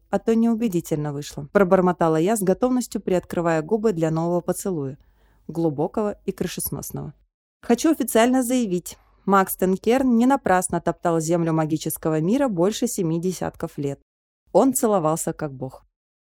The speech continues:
Умело ласкал языком, сладко прикусывал. В его руках я была размягченной глиной.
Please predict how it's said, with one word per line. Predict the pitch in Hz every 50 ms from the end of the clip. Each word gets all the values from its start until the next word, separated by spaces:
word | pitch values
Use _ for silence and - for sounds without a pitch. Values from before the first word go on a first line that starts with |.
| _ _ _ _ _ _ _ _
Умело | - 190 196 208 226 226 202
ласкал | 175 170 165 160 - - 170 160 156
языком, | 147 147 135 147 143 - 170 180 185 190 - _ _
сладко | - - 190 202 220 - - 190
прикусывал. | - 170 170 - - 139 139 - - 143 143 143 156 _ _ _ _ _ _ _ _ _ _ _ _
В | -
его | 170 190 202 202 214
руках | 214 214 - 262 254 254
я | - 226 208
была | 202 208 208 214
размягченной | 214 208 202 196 190 - - - 208 196 196 190 196
глиной. | 175 185 185 180 147 131 127 143